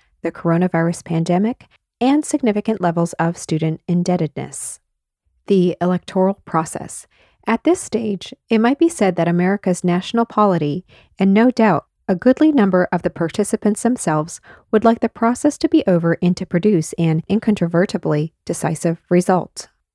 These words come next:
For well over a year, the citizenry has been deluged with news of political action committees, caucuses, primaries, conventions, policy platforms,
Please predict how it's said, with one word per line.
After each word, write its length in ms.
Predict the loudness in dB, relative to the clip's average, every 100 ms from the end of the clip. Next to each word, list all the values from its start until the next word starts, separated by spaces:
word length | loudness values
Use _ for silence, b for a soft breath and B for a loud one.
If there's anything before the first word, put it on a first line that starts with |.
| _
For 240 | _ 0 4
well 280 | 4 4 4
over 300 | 2 4 4
a 60 |
year, 440 | 4 2 0 -2 -6
the 80 | -8
citizenry 760 | -2 0 2 2 0 0 -4 -8 _ _
has 260 | -2 0
been 220 | 2 2
deluged 560 | 4 4 4 4 0 -4 -2
with 180 | 0 2
news 300 | 2 2 -2
of 120 | -6
political 460 | -4 -2 0 0 0
action 320 | -4 -2 -4
committees, 540 | 0 0 0 -2 -6 _ _
caucuses, 720 | 0 0 0 -6 -4 -4 -6 _
primaries, 680 | 0 2 2 0 -2 -6 -6
conventions, 760 | -4 0 0 0 -4 -6 -8 b b b _
policy 420 | -2 -2 -2 -6
platforms, 720 | -4 -4 -6 -4 -2 -2 -6